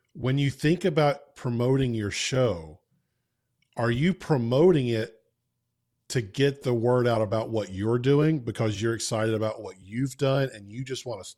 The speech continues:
talk to people and you want people to follow you?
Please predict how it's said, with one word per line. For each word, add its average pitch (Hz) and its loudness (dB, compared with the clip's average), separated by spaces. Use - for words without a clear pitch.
talk - -6
to 113 -12
people 123 -2
and 110 -6
you 120 0
want 127 -2
people 127 -4
to - -16
follow 127 4
you? 175 2